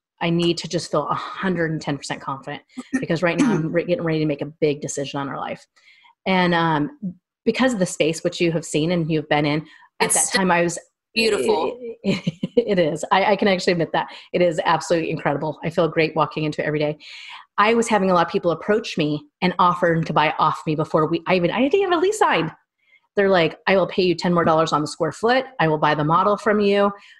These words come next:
Speaker 1: I will take part of the space, wh-, whatever." Like, so I was getting approached a lot.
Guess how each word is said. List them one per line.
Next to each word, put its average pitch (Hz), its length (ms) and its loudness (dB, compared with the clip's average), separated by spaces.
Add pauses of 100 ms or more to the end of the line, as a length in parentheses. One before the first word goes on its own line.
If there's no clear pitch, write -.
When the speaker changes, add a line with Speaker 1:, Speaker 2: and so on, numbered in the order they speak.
(160)
Speaker 1:
I 160 140 2
will 151 160 2
take - 220 -2
part 160 180 2
of 165 60 -4
the 165 40 -6
space, 208 580 0 (100)
wh-, 165 300 -2
whatever." 165 320 2 (280)
Like, - 120 -10 (140)
so - 140 -2
I - 20 4
was 196 80 0
getting 185 160 -2
approached 165 380 -2
a 151 60 -2
lot. - 200 -6